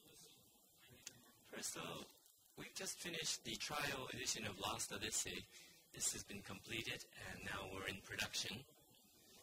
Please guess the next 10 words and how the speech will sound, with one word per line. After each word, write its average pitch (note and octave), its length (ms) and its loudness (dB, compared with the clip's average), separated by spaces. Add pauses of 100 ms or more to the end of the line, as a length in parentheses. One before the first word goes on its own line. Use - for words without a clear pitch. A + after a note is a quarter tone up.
(220)
And A2 100 -4
for C3 240 -2
Blue E3 220 0
Dragon, C#3 460 0 (960)
it G#2 180 -6
will G2+ 100 -4
be G2+ 200 2
another B2 280 0 (120)
one A2+ 260 0
month. G#2 300 0